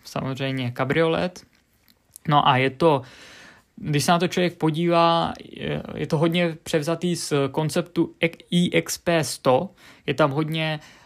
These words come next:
elementů, ať už přední maska, světla, zadek a celkově to zpracování toho vozidla, právě že z tohohle konceptu je to převzaný. Spolupracoval na to Mulinér, což je vlastně takový to odvětví, který se snaží spíš dělat takový ty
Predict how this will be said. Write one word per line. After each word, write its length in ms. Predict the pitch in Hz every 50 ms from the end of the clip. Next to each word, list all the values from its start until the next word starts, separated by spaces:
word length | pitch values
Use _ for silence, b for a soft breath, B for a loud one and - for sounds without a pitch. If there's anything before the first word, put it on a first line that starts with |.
| B B - -
elementů, 840 | - 160 170 170 165 160 165 165 156 156 - 160 147 151 151 147 147 - - - -
ať 180 | 151 147 127 -
už 120 | 160 -
přední 340 | - - - 156 151 156 160
maska, 520 | 156 151 143 - - - - 143 139 135
světla, 800 | 123 - - - 147 156 151 - - 151 151 143 139 139 139 143 185 202
zadek 460 | 147 131 151 151 151 151 147 143 147 -
a 80 | 147
celkově 460 | 120 - - 156 147 - - 151 156
to 120 | 151 - 147
zpracování 580 | - - - 156 143 - - 151 151 147 147
toho 160 | 147 160 156 147
vozidla, 420 | 139 139 135 151 147 147 147 143
právě 340 | - 147 147 147 151 160 160
že 100 | 151 156
z 80 | -
tohohle 280 | - 156 151 151 160 160
konceptu 420 | 156 - 143 135 156 151 - -
je 60 | 160 151
to 100 | 160 147
převzaný. 520 | - - 165 160 165 180 180 180 185 185 B B B B B B B B B B B B B B B B B
Spolupracoval 760 | - - - 196 180 175 170 180 175 165 - 170 175 170 170
na 100 | 170 165
to 240 | 170 165 151 127
Mulinér, 640 | 120 127 147 160 170 180 175 180 180 175 175 175 175 170 -
což 180 | - 170 147
je 40 | -
vlastně 220 | 156 151 147 - 156
takový 200 | 147 - 147 147
to 100 | 151 -
odvětví, 460 | 143 135 143 151 151 - 156 156 151
který 260 | 151 - - 147 147
se 120 | 135 147
snaží 260 | 143 - 147 143 143 135
spíš 200 | - - - 139
dělat 220 | 143 147 147 143
takový 240 | - 143 - 151 147
ty 160 | - 151 135